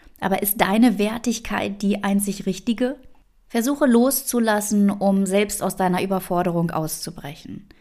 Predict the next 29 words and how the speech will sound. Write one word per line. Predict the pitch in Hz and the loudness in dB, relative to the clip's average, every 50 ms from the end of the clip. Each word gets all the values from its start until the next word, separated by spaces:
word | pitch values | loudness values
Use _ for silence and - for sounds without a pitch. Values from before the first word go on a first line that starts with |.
| _ - - - - _ | _ -20 -20 -20 -4 _
Wenn | 226 247 269 | 6 6 8
du | 330 262 | 8 8
bemerkst, | 294 277 226 202 196 185 190 185 160 - - - - | 10 10 10 8 8 4 2 0 -2 -2 -6 -2 0
dass | 202 190 185 - | 0 0 0 -2
du | - 214 202 | -2 -2 0
dich | 202 214 208 202 202 | 0 0 -2 0 -2
in | 202 208 202 202 202 | 2 4 4 4 4
eine | 196 208 208 208 | 2 2 2 2
Situation | 202 214 208 208 220 214 214 208 - - 208 202 208 208 | 2 0 -2 0 2 2 2 0 2 4 6 8 8 8
gezogen | 202 202 202 - - 170 165 156 160 160 | 6 6 4 -2 -6 -6 -6 -4 -6 -6
fühlst, | 170 - - - 160 139 135 151 165 - - - | -8 -8 -8 -6 -6 -6 -6 -8 -8 -10 -6 -4
die | 196 196 | -4 -2
dir | 202 208 202 202 196 196 196 | 0 2 4 4 4 4 2
so | 190 220 269 | 2 0 0
viel | 277 - - 277 269 226 | 0 0 0 2 2 2
abverlangt, | - - 240 233 - - - 196 180 160 139 160 165 170 165 - | 0 -2 -4 -4 -4 -2 -2 0 0 0 -4 -4 -6 -8 -4 0
halte | - 247 277 262 277 | 0 0 2 2 -2
kurz | 247 - 254 247 247 - | -2 2 0 0 0 0
inne | - 233 247 240 254 247 - | 0 4 6 8 8 6 6
und | - 208 202 202 | 4 4 2 2
frage | 202 202 - 160 165 160 165 165 | 2 -2 -2 -2 -2 -2 -4 -4
dich, | 165 139 131 - - - - - _ _ _ _ _ _ | -6 -6 -10 -10 -12 -16 -20 -20 _ _ _ _ _ _
für | - - 220 196 | -4 -2 0 2
wen | 220 240 262 262 254 | 6 8 10 10 10
genau | 220 208 202 202 190 190 185 185 170 160 170 - - _ _ _ _ | 8 8 6 6 6 4 4 2 0 0 -4 -6 -14 _ _ _ _
mache | 196 190 175 - 175 | -2 -2 -2 -2 -6
ich | 165 165 | -6 -6
das | - 160 160 | -6 -8 -6
eigentlich? | - - 151 147 - - 156 - - - - - - - - | -4 -4 -4 -4 -4 -8 -10 -10 -14 -18 -20 -20 -20 -20 -20